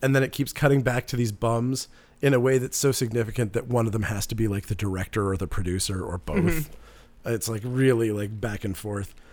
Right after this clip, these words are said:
Speaker 1: Um, <clears throat> and then just the attack. And that's it. It's, it's exactly the same as the ending
Speaker 2: The
Speaker 1: version.
Speaker 2: windows just break and it
Speaker 1: The windows
Speaker 2: cuts.
Speaker 1: break and there's chuds in the windows. Everybody screams. That's it.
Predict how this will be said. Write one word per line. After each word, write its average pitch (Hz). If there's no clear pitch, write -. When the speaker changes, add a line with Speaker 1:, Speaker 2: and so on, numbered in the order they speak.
Speaker 1:
Um, 123
<clears throat> -
and 143
then 151
just 139
the 143
attack. 135
And 131
that's 127
it. -
It's, -
it's -
exactly 147
the 127
same 117
as 98
the 107
ending 101
Speaker 2:
The 151
Speaker 1:
version. 139
Speaker 2:
windows 139
just 139
break 139
and 120
it -
Speaker 1:
The 139
windows 131
Speaker 2:
cuts. 107
Speaker 1:
break 117
and 117
there's 107
chuds 101
in 101
the 95
windows. 95
Everybody 113
screams. 90
That's 120
it. 180